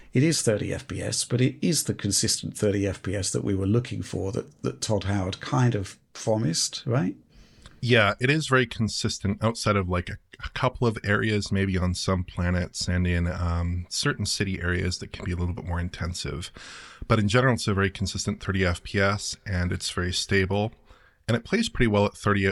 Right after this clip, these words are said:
Speaker 2: as well, I would say. Like, these games are not super fast-paced. I will say that from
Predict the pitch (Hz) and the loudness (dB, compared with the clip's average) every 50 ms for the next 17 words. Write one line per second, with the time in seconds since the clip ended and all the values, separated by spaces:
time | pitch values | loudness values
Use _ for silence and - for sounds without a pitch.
0 | - - 104 104 92 - 101 98 95 90 90 90 90 92 92 - - - - 90 | 0 0 0 0 0 2 2 4 4 4 4 4 2 0 0 -2 -2 0 0 0
1 | 87 85 85 92 92 - - 117 117 110 - - 101 92 90 92 90 90 92 - | 0 0 0 -2 -2 -2 -2 -2 -2 0 0 0 -2 0 0 0 -2 -2 -2 -2
2 | - - - 107 - - 98 - - 92 90 90 - - - - 101 101 104 - | -4 -4 -4 -4 -2 -2 -4 -2 0 0 0 0 -2 -6 -4 -4 -2 -2 -4 -6
3 | - - 104 104 107 113 117 - - - 110 98 110 107 - - - - 98 95 | -4 0 2 4 4 4 4 2 0 0 0 0 0 -2 -4 -4 -2 0 2 2
4 | 101 101 | 0 0